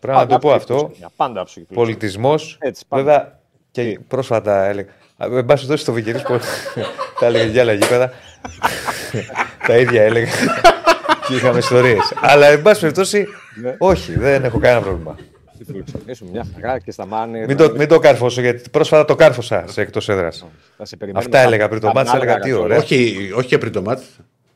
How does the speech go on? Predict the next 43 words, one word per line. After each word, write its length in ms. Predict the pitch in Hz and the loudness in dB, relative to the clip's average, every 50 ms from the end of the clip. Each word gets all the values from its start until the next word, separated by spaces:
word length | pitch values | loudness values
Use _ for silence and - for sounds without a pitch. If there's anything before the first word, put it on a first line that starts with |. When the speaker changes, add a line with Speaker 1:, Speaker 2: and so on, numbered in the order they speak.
| _ _ _ _ _ | _ _ _ _ _
Speaker 1:
Πριν 120 | 202 196 | -14 -12
το 80 | 208 196 | -10 -8
μάτς. 300 | 175 123 - - _ _ _ - | -8 -10 -10 -14 _ _ _ -12
Speaker 3:
Τα... 120 | - 95 - - | -10 -10 -10 -8
Και 120 | - 117 104 | -8 -6 -4
στο 140 | - 127 123 | -2 -2 0
ημίχρονο 360 | 135 185 214 - 139 127 101 | 0 0 0 0 0 -2 -2
τα 80 | 95 | -4
έλεγες. 400 | 87 80 76 71 69 - - _ _ _ _ _ _ _ _ _ _ _ _ _ _ _ _ _ _ _ _ _ _ _ _ _ | -6 -6 -8 -12 -14 -18 -20 _ _ _ _ _ _ _ _ _ _ _ _ _ _ _ _ _ _ _ _ _ _ _ _ _
Speaker 1:
Και 100 | - - | -20 -10
στο 120 | - - | -6 -4
ημίχρονο. 440 | 104 101 123 117 135 139 120 92 82 - | -4 -2 -2 0 0 0 -2 -2 -6 -10
Speaker 3:
Βέβαια. 180 | - - - 330 | -10 -4 -2 0
Speaker 1:
Στο 100 | 330 165 | 0 0
ημίχρονο, 280 | 180 214 180 120 104 | 0 0 -2 -2 -4
στο 120 | 95 - - | -6 -2 2
Καραϊσκάκι, 440 | 135 143 147 - - 170 135 123 | 2 2 4 4 2 2 4 4
άντε, 180 | 156 156 127 123 | 2 2 2 0
δεν 180 | 123 131 135 127 | -6 -8 -8 -8
έχω 100 | 110 - | -6 -4
Speaker 3:
Ε. 40 | 233 | -2
Speaker 1:
πρόβλημα 80 | 208 139 | 0 0
να 60 | 127 | 0
το 80 | 117 117 | 0 -2
πούμε. 220 | 127 123 101 92 | -4 -4 -6 -6
Που 160 | 85 98 95 98 | -6 -6 -6 -6
Speaker 2:
Ο, 40 | 107 | -4
Speaker 1:
γίνανε 180 | 95 117 131 135 | -2 0 0 0
Speaker 2:
ο, 40 | 98 | 0
Speaker 1:
αυτά 120 | 92 - | -2 -4
Speaker 2:
ο 40 | 127 | -4
Speaker 1:
που 60 | 101 | -4
Speaker 2:
δικός 300 | 117 143 156 160 - - | -2 -2 0 0 0 0
Speaker 1:
γίνανε. 260 | - 147 139 143 156 | -2 -6 -6 -2 -2
Speaker 2:
ανέβης 280 | 175 180 185 185 - - | -2 -2 -4 -6 -6 -6
ή 220 | 190 208 190 160 131 | -4 -4 -4 -4 -4
αεροπορικός 540 | 117 107 101 82 92 87 85 - 82 80 | -4 -4 -4 -6 -10 -12 -12 -14 -16 -16
στην 140 | - - 82 | -18 -20 -20
Κυριακή; 340 | 76 78 80 78 73 73 76 _ | -20 -18 -18 -20 -20 -20 -10 _
Speaker 1:
Αεροπορικός. 600 | 101 98 98 92 104 104 101 95 80 - - - | -4 -2 -2 -2 -2 -2 -2 -4 -6 -8 -14 -16
Speaker 2:
Αεροπορικός. 500 | - 92 90 85 95 92 101 - 139 - - 110 - - - | -14 -14 -12 -12 -12 -12 -10 -10 -12 -12 -12 -16 -18 -18 -16
Χθες 180 | - - 147 127 | -8 -8 -6 -6
θα 60 | 135 | -6